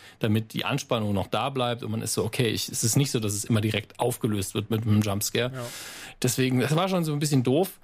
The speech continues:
Speaker 1: Und es lebt auch ein bisschen davon, dass, ähm, es brutale Akte einfach komplett zeigt. Angefangen mit einer Szene, wo eine Neonröhre explodiert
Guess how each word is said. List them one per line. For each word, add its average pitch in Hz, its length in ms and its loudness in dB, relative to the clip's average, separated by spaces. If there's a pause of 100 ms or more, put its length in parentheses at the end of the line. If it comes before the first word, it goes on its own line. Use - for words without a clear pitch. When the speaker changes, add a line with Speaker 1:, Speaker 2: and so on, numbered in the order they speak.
(160)
Speaker 1:
Und 196 220 4
es 165 200 -4
lebt 170 340 2
auch 156 240 0
ein 139 100 0
bisschen 175 400 0
davon, 165 560 0 (560)
dass, - 520 -2
ähm, 131 460 0
es 117 200 0
brutale 143 960 -2 (120)
Akte - 420 -2
einfach 131 380 -4
komplett 139 580 -2
zeigt. - 680 -2 (280)
Angefangen 131 600 -2
mit 127 140 -2
einer 123 100 4
Szene, 127 380 2
wo 113 80 4
eine 107 120 4
Neonröhre 135 560 4
explodiert 131 800 2